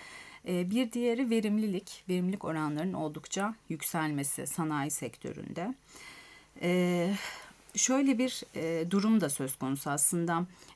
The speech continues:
E, üç sektör kanunu dediğimiz şey var. İşte üretimin tarımla birlikte başlaması, daha sonra bunun sanayiye geçmesi, e, sanayi aşamasını aslında tam olarak bitirmeden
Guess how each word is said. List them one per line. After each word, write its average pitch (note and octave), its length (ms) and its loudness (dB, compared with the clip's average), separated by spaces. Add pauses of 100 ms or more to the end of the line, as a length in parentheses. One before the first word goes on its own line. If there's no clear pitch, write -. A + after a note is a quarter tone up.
E, C#3 220 -4 (640)
üç G#3+ 160 -2
sektör G3 500 0
kanunu F3 420 0
dediğimiz D#3+ 380 0
şey D3 280 0
var. - 220 -6
İşte - 220 -4
üretimin E3+ 460 0
tarımla E3 640 0
birlikte D3+ 440 -4
başlaması, D3+ 800 0
daha D#3 200 -4
sonra D#3 280 -2
bunun D#3 200 -2
sanayiye D#3 600 -2
geçmesi, D#3+ 640 -2 (520)
e, D#3 140 -4
sanayi G3 460 4
aşamasını F#3+ 580 0
aslında F#3+ 320 -2
tam G3 240 0
olarak F#3 480 -2 (100)
bitirmeden F#3 800 2